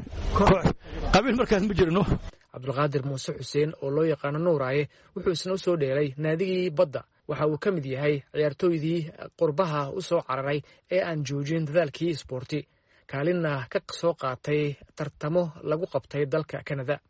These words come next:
Speaker 2: Nuuraaye ayaa sheegay in kubadda cagtu ay door ka qaadato isdhexgalka bulshada.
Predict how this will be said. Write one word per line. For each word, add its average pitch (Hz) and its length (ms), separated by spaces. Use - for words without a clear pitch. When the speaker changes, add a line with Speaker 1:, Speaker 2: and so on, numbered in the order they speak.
Speaker 2:
Nuuraaye 151 380
ayaa 170 240
sheegay 143 340
in 156 60
kubadda 160 320
cagtu 156 320
ay 151 160
door 156 240
ka 170 80
qaadato 139 440
isdhexgalka 143 520
bulshada. 131 400